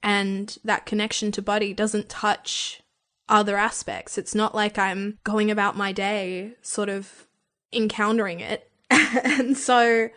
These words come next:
why would I have a journey about it? Because I've already sort of decided to talk about sex and be more open about it and more, you know, sex positive. So I c-, maybe I felt like I was already having that journey when actually this is,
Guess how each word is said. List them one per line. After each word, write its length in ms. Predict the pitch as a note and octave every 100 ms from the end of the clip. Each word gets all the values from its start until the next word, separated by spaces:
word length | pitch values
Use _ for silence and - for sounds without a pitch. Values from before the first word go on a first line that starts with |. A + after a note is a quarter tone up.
| -
why 300 | G#3+ G#3+ A#3
would 120 | A#3+
I 80 | A#3
have 160 | A3
a 40 | G#3
journey 280 | G3 A3 A3+
about 260 | F#3 F2
it? 160 | A#1+ - _ _
Because 280 | G#3+ G#3+ G3+
I've 180 | - G3+
already 440 | G#3 G#3+ G#3 G#3 G#3
sort 320 | - G3+ G3
of 300 | F#3+ F#3 -
decided 500 | G#3+ - F#3+ G3+ G3
to 100 | - G3+
talk 240 | G3+ G3
about 280 | F#3+ D#3+ -
sex 420 | - F#3 - -
and 360 | F#3 F#3 F3+ -
be 100 | G3
more 380 | G3 F#3+ F3 -
open 440 | G3+ F#3+ F#3 F#3 F#3
about 280 | F3+ F3+ F#3
it 120 | F3+
and 100 | F#3+
more, 440 | F#3 F3+ F3+ F#3+
you 100 | -
know, 120 | G#3 G3
sex 260 | G#3 G3
positive. 720 | - G#3 G#3 G3+ G3 F#3 F#3+ -
So 480 | - G3+ F#3+ F#3+ - _ _ -
I 120 | G#3+
c-, 60 | - A#3
maybe 320 | A#3 C4 D4
I 120 | C#4+
felt 240 | C#4 B3+ A3+
like 160 | G#3+
I 100 | G#3+
was 160 | G#3 G#3
already 320 | G3+ G3+ G3
having 320 | G3 G3+ F#3+
that 180 | F#3+ -
journey 360 | G3+ G3+ G#3 F3+
when 140 | G3
actually 360 | G3 - G3 F#3+
this 220 | G3+ -
is, 320 | F#3+ F#3+ -